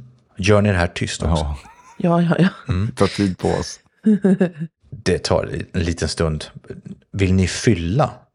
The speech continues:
Speaker 3: Nej.
Speaker 1: bagen med det här?
Speaker 2: Nej, halva ungefär,
Speaker 3: Ja.
Speaker 2: så vi kan ta halva mat.
Speaker 1: Så kanske trettio stycken drickor då?
Speaker 2: Ja.
Speaker 3: Det blir bra.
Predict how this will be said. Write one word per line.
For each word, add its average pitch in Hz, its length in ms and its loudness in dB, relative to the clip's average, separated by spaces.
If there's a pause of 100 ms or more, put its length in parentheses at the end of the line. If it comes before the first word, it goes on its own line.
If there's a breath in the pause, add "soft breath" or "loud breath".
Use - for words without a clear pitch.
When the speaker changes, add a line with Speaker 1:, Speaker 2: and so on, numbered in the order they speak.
(340)
Speaker 3:
Nej. 180 400 0
Speaker 1:
bagen - 320 -4
med 69 120 -6
det 78 40 -6
här? - 200 -8
Speaker 2:
Nej, 71 200 -10
halva 80 440 2
ungefär, 78 360 0
Speaker 3:
Ja. 82 160 2
Speaker 2:
så 80 60 -4
vi 80 60 -2
kan 76 140 -4
ta 73 120 -4
halva 73 580 -4 (760)
mat. 76 420 -4 (100)
Speaker 1:
Så - 200 -12
kanske 90 280 -4
trettio - 1200 -4
stycken - 640 -4
drickor - 340 -8
då? - 140 -6 (260)
Speaker 2:
Ja. - 220 -4 (580)
Speaker 3:
Det - 60 -16
blir - 140 -10
bra. - 200 -18